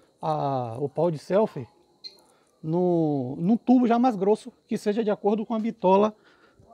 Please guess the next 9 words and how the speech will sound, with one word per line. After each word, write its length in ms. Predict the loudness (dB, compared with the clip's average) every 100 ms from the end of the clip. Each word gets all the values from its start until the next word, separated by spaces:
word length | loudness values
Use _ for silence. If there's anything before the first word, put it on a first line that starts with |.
| -20 -20 _ _ _ -20 -20 -20 -20 _
com 120 | -2
a 40 | 0
bitola 400 | 0 2 2 2
do, 340 | 2 0 0 -6
dos 180 | -10 -8
porta-varas, 640 | -6 2 4 4 4 2 -2
ó, 80 |
tá 100 | -8
vendo? 220 | -4 -4